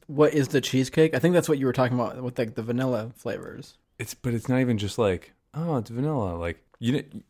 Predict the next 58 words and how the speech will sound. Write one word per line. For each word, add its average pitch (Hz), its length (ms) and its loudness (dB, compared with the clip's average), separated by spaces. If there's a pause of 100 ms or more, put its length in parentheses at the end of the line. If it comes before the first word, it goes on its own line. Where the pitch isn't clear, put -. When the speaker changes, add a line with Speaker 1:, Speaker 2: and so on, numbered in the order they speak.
Speaker 2:
you 151 180 2
ever 190 100 2
have, 175 240 2
like, 123 200 4
something 113 260 2
that's, 101 180 2
like, 90 240 -6
birthday 98 420 0
cake 107 280 0
flavored 113 500 -2
and 104 140 -2
it's 95 120 -4
so 110 420 2
artificial 101 720 -2 (100)
and 101 100 -6
you're 92 100 -2
just 90 140 -6
like, 90 280 -2 (240)
"Mm, 98 260 -2
gross," 254 1120 8
you 110 80 4
know? 117 260 0 (680)
Like, 123 120 4
something 151 220 0
that's, 131 160 2
like, 123 140 4
birthday 117 340 2
cake 110 220 -4
fl-, - 100 -16 (240)
yeah, 190 200 6 (240)
dude, 190 120 -2
the 170 60 2
face 226 340 4
that 160 120 -4
you 156 120 -2
made. 196 300 2
What, 175 240 0
Speaker 1:
So 202 180 10
Speaker 2:
what 196 100 8
was 185 80 8
Speaker 1:
I, 190 120 12
Speaker 2:
that 190 140 12
about? 214 80 4
Speaker 1:
like, 175 280 6 (440)
swished - 380 2
it 175 80 4
in 156 80 2
my 135 100 2
mouth 127 380 0
and, 135 80 -2
like, 113 140 -4
kind 127 160 -2
of 104 60 -6
chewed 127 280 -2
it, 139 180 -4
you 151 80 -4
know, 135 140 0
like, 117 160 -2